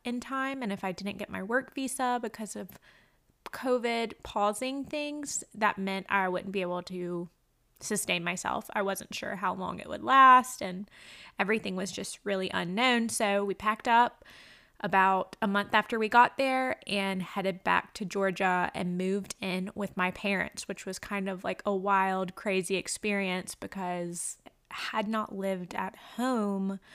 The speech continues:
I wanna say, since I had graduated from university, and I didn't even go to university in my hometown. So I hadn't lived at home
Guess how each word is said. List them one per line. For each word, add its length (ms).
I 120
wanna 260
say, 260
since 540
I 540
had 320
graduated 920
from 720
university, 720
and 280
I 100
didn't 260
even 260
go 180
to 140
university 800
in 100
my 140
hometown. 600
So 160
I 120
hadn't 420
lived 220
at 180
home 540